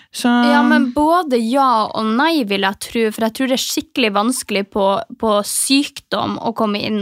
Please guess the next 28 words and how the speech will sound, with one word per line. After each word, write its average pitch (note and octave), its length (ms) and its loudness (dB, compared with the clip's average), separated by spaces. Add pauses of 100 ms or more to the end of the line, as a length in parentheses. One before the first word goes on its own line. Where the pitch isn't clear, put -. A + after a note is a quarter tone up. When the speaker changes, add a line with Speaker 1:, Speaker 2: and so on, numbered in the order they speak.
(140)
Speaker 2:
og G3+ 260 0
si - 320 -6
at - 160 -2
du F#3+ 80 -6
ikke F#3 640 -4
skal G3 640 -2
ha G3+ 160 0
deg G3 300 -2
arbeid, G3+ 340 -4
fordi G#3 240 -2
at G#3 140 -6 (340)
da A#3+ 160 4
må A#3 260 4
det G3+ 140 -2
dokumenteres G#3 800 0
via A3 240 2
en G#3 80 -2
lege. G#3 400 -2 (400)
Eh, A3 240 4
og A#3 140 2
en A3 100 2
lege A3 340 2
tester - 380 -10
deg G#3 140 0
jo G#3 100 -2
både G#3 240 -2
psykisk, - 640 -6
og A3 80 0